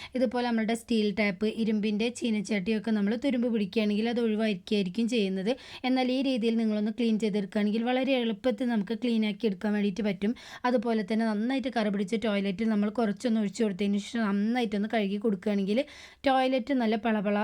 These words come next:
നമുക്ക് വെട്ടിത്തിളങ്ങുന്നതാണ്. അതുപോലെ തന്നെ നമ്മുടെ വണ്ടിയുടെ ഗ്ലാസ്സിലൊക്കെ മഞ്ഞ് ഒട്ടി പിടിക്കുന്ന സമയത്ത്, അതുപോലെ തന്നെ ജനലിൻ്റെ ഗ്ലാസ്സൊക്കെ കഴുകാൻ വേണ്ടിയിട്ടൊക്കെ കുറച്ച് കൊക്കോകോള ആക്കിയതിന് ശേഷം നമ്മളൊന്ന്, ഉം, ഒരു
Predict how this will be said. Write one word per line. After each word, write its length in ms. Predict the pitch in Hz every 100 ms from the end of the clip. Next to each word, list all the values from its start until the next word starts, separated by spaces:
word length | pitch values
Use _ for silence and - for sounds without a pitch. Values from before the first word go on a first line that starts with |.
| 254
നമുക്ക് 240 | 254 208 233
വെട്ടിത്തിളങ്ങുന്നതാണ്. 880 | 208 208 196 202 196 196 190 190 214 277 - - -
അതുപോലെ 320 | 233 220 214 208
തന്നെ 140 | 214 220
നമ്മുടെ 220 | 208 202 214
വണ്ടിയുടെ 420 | 208 196 208 202 220
ഗ്ലാസ്സിലൊക്കെ 580 | 214 196 190 208 208 214 208
മഞ്ഞ് 220 | 202 220
ഒട്ടി 140 | 185 196
പിടിക്കുന്ന 340 | 190 180 202 202
സമയത്ത്, 400 | 208 196 190 185 277 - - -
അതുപോലെ 320 | 220 190 208 185
തന്നെ 180 | 208 208 185
ജനലിൻ്റെ 460 | 202 196 196 196 196
ഗ്ലാസ്സൊക്കെ 440 | 202 185 196 208 202
കഴുകാൻ 280 | 208 190 202
വേണ്ടിയിട്ടൊക്കെ 420 | 196 196 214 220 240
കുറച്ച് 480 | 285 277 - - 339 - - -
കൊക്കോകോള 460 | 233 220 220 220 220 214
ആക്കിയതിന് 500 | 208 214 185 208 208
ശേഷം 280 | 208 185 220 214
നമ്മളൊന്ന്, 440 | 202 202 202 262 - - - 226
ഉം, 100 | 220
ഒരു 100 | 214